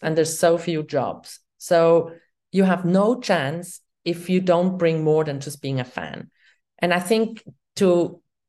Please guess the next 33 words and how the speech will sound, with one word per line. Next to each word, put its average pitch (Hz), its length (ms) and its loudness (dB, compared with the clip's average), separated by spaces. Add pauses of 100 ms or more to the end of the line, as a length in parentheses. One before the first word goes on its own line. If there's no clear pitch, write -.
(540)
give 196 220 -2
credit 202 480 2
to 170 160 -2
the - 260 -8
athletes 156 540 -4
who - 80 -4
are 147 100 2
out 160 340 -4
there, 127 220 -4
for 143 500 -4 (120)
those 170 640 2
you're 160 240 -2
doing 147 580 -2 (140)
a 135 80 -8
job 139 440 0
and 135 120 -6
a 131 80 -4
role, 139 420 2 (760)
you 185 200 2
need 233 280 6
to 202 100 2
know 185 640 4 (180)
what 165 240 -2
they 160 160 -2
go 147 220 -2
through. 135 420 -10
Why 170 420 2
are 143 280 0
they 139 440 -6
athletes? 131 760 -10
Why, 175 640 0 (100)
you 175 100 -4
know, 151 440 -4